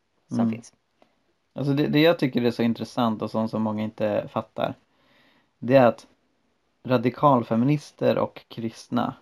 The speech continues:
Speaker 2: är i
Speaker 1: Mm.
Speaker 2: princip de två enda grupperna i vårt samhälle som är kritiska till vår sexualiserade kultur.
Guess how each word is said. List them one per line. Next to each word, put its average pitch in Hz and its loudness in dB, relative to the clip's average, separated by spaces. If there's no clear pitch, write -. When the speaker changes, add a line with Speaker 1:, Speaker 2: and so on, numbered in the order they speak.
Speaker 2:
är - -10
i - -2
Speaker 1:
Mm. 107 -4
Speaker 2:
princip 107 -6
de 104 -6
två 123 2
enda 104 -2
grupperna 107 -6
i 107 -4
vårt 107 -4
samhälle 110 -6
som 104 -8
är 101 -4
kritiska - -4
till - -6
vår - -4
sexualiserade - -6
kultur. - -8